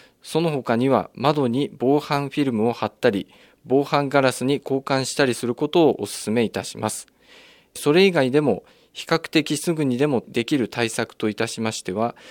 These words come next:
家屋の周辺に足場になるようなものを置かないようにすることや、庭の植木の手入れをし、見通しを良くすること、砂利など歩くと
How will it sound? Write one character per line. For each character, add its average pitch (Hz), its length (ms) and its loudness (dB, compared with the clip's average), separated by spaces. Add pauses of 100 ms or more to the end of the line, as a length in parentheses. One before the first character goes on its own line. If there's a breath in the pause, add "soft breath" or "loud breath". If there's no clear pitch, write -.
(260 loud breath)
家 - 160 2
屋 170 240 2
の 107 120 2
周 120 220 -4
辺 110 220 -4
に 127 260 -4 (340 soft breath)
足 123 240 -6
場 156 100 4
に 131 140 -2
な 131 140 4
る 143 80 -2
よ 120 100 2
う - 20 0
な 104 80 0
も 104 160 -2
の 151 120 0
を 123 140 -2
置 104 60 -6
か 113 160 -2
な 117 160 0
い 120 80 0
よ 131 100 0
う - 40 -2
に 107 60 -6
す - 160 -10
る 110 100 -4
こ 113 140 -8
と 110 160 2
や、 104 260 0 (400 soft breath)
庭 131 300 0
の 151 200 0
植 131 220 2
木 139 140 -4
の 135 160 0
手 139 200 2
入 117 140 2
れ 98 60 2
を 95 80 -4
し、 131 280 -4 (280 soft breath)
見 113 120 -2
通 127 240 2
し 131 160 0
を 139 120 4
良 123 140 0
く - 80 -18
す - 140 -10
る 98 80 -4
こ - 140 -10
と、 - 280 0 (460 soft breath)
砂 117 160 0
利 135 160 -2
な 151 140 0
ど 120 240 0
歩 143 220 0
く - 120 -20
と 143 160 4